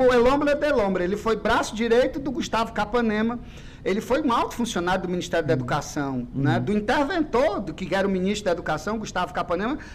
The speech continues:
Speaker 1: que era um dos braços direitos do Getúlio Vargas.
Speaker 2: Perfeito.
Speaker 1: Então, acho que a condição dele, que ele fala, eu, o Itabira é um retrato na parede, né? E, e eu sou um funcionário público, tive ouro, tive gado, tive fazenda, hoje sou funcionário público. Ele tá, ele, ele não tinha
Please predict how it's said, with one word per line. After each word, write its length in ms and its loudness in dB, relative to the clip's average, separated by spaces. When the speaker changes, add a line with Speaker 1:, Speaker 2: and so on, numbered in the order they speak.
Speaker 1:
que 80 0
era 140 2
um 20 4
dos 140 -2
braços 280 0
direitos 260 4
do 20 -6
Getúlio 380 0
Vargas. 500 -2
Speaker 2:
Perfeito. 260 -4
Speaker 1:
Então, 200 0
acho 100 -2
que 80 -2
a 80 2
condição 420 -2
dele, 220 2
que 80 -4
ele 140 0
fala, 720 0
eu, 380 0
o 60 -6
Itabira 420 0
é 20 0
um 40 0
retrato 400 -2
na 120 0
parede, 600 0
né? 360 0
E, 220 -6
e 60 2
eu 80 2
sou 240 0
um 40 -2
funcionário 600 -2
público, 420 -4
tive 260 -6
ouro, 140 0
tive 220 -6
gado, 220 0
tive 120 -14
fazenda, 260 -4
hoje 220 2
sou 180 -2
funcionário 560 -2
público. 720 -2
Ele 220 0
tá, 200 -2
ele, 160 -2
ele 140 -2
não 120 -2
tinha 640 -2